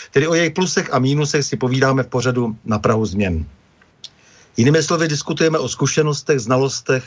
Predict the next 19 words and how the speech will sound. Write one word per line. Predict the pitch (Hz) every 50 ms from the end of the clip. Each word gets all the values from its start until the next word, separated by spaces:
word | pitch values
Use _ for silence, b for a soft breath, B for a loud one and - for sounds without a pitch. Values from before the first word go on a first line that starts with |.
| -
názorech | 104 107 120 123 127 120 117 123 120 123 123 120 117
a | 110
činech | - - 120 113 117 117 110 - B B B B B B B B B
výrazných | 107 127 147 175 180 175 156 156 151 143 -
osobností | 139 - 147 135 131 139 131 - - 139 131 135 - -
žijících | 120 92 120 110 110 - 117
v | 117
naší | 120 107 - -
složité | 107 - 107 101 110 107 - 110 104
době. | 104 101 85 92 82 80 76 69 - - _ _ _ _ _ B B B B B B B B B B B B B B B -
No | 156 160
a | 175
dnes | 160 170 170 -
si | 208
budu | 190 180 180 165 131 110 107 - _ _ _ -
povídat | 147 147 165 156 160 151
s | 147 - - - - -
Janem | 117 120 127 139 135
Štróblem. | - - - - - 131 135 139 147 135 113 123 98 87 85 80 78 69 64